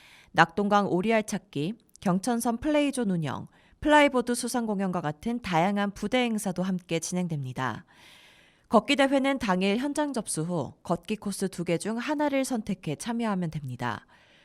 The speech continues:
코스 길이는 약 사 킬로미터이며 경천섬 주차장에서 출발해 각 코스를 따라 걷고 경천섬에 도착하면 대회의 하이라이트인 낙동강 오리알 찾기 이벤트가 시작됩니다.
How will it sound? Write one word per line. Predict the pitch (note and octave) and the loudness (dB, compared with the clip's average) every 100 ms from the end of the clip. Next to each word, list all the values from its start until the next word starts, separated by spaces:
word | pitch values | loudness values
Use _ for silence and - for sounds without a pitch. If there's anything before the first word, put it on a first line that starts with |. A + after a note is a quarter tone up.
| _ _ | _ _
코스 | - C4 C#4 | -4 -2 0
길이는 | B3+ A#3 A#3 B3+ | 0 0 0 2
약 | F3 - | 2 0
사 | G3 | -4
킬로미터이며 | F3+ B3+ B3 G3+ - E3 C#3+ D#3 B2 - _ - | -4 -2 0 -2 -2 -4 -2 -4 -4 -10 _ -4
경천섬 | F#3 F#3+ A#3 A3 G#3+ | -2 0 -2 -2 -4
주차장에서 | G3+ F#3 A#3+ A#3 G#3 G#3 | -4 -4 -2 -2 -2 -4
출발해 | - F#3 E3+ D#3+ A3 | -4 -4 -2 -2 -2
각 | - E3+ - | -4 -8 -6
코스를 | C4+ - C4+ B3 | -6 -2 0 0
따라 | A3+ G3+ | 0 -2
걷고 | F3+ C#3 _ B2+ G2 - - - _ - | -4 -8 _ -6 -6 -8 -20 -20 _ -2
경천섬에 | G#3 F#3+ A3+ A#3 G3+ | 0 0 0 0 0
도착하면 | F#3+ D#3+ F#3 E3+ D#3 G3+ C3+ - - _ | -2 -4 -4 -4 -4 -2 -4 -8 -20 _
대회의 | G3+ G3 B3 A#3 | 0 2 2 2
하이라이트인 | B3 C4+ C4+ B3 A3+ F#3+ G#3+ G#3+ | 2 2 2 0 -2 -4 -4 -2
낙동강 | C3+ - G3 G3 G3 F3+ | -2 -2 -4 0 0 0
오리알 | F3+ G#3+ A3+ | -2 0 0
찾기 | A3 G#3 - F3+ | 0 -6 -4 -6
이벤트가 | D3 F#3 F3 F3 A#2+ | -2 -4 -4 -8 -6
시작됩니다. | C3+ - G3 D3 C3 A#2+ G#2+ | -6 -6 -6 -8 -8 -8 -8